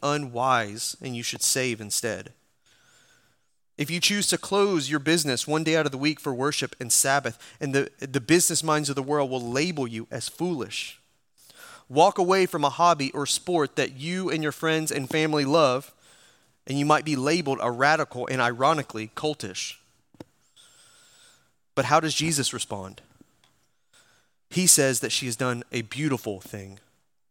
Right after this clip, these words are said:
And listen, the point isn't that she gave something extremely valuable in and of itself. It was that she gave what she could.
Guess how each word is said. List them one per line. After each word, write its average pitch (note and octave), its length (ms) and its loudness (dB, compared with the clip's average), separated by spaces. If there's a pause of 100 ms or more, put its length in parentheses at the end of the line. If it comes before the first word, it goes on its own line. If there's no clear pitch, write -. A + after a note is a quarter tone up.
(800)
And D3+ 100 2
listen, D#3+ 240 4
the C3+ 80 0
point F#3 380 -4
isn't D3+ 340 2
that C#3+ 140 0
she D3+ 160 -2
gave C#3+ 340 2
something C#3 320 -4
extremely D3 600 -2
valuable B2 600 0
in D3 140 0
and C3+ 120 2
of B2+ 100 0
itself. G#2 580 0 (1300)
It D3+ 60 0
was D3+ 140 0
that D#3 100 2
she - 140 2
gave C#3 500 0
what C3 140 -6
she - 120 -6
could. A#2+ 460 -6